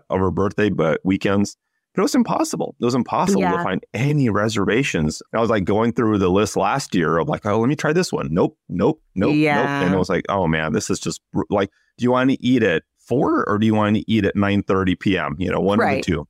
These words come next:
Speaker 2: Exactly. Those are the only options you have. Yeah, sorry.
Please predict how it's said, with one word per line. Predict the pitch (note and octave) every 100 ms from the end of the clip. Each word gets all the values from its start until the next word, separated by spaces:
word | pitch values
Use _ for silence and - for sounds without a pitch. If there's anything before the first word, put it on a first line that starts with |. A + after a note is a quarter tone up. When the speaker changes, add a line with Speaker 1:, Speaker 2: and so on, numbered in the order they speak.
| _ _ _ _ _ _ -
Speaker 2:
Exactly. | G3+ F#3 E3 E3 D#3
Those | D#3 D#3+
are | E3+
the | E3
only | D#3+ D#3 D3
options | D3 - D3+
you | D#3
have. | D#3 C#3+ C#3+ E3+
Yeah, | F3 F3 E3+ -
sorry. | - F#3 F#3+ F#3 F#3+ F3+